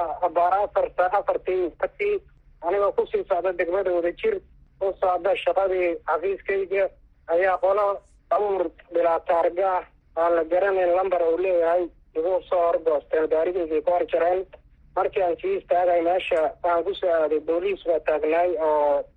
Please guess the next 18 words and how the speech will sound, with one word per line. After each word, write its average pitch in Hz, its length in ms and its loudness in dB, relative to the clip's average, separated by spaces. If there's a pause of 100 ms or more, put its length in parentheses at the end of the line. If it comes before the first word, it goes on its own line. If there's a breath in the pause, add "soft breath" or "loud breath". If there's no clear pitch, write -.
(140)
askar 180 360 -2
ayagana 175 480 2
amniga 175 280 0
sugaayo, 175 380 2
booliiska 165 480 -2
taagnaay. 170 340 0
Booliiskii 185 520 -4
bay 170 120 2
xabad 170 260 -2
ku 208 100 -2
bilaabeen. 175 480 2 (400)
Eh, 160 320 2
markii 175 300 -2
ku 202 100 -2
bilaabeen, 170 520 0
anigii 185 380 0
bay 180 140 0
maaragtay 165 480 0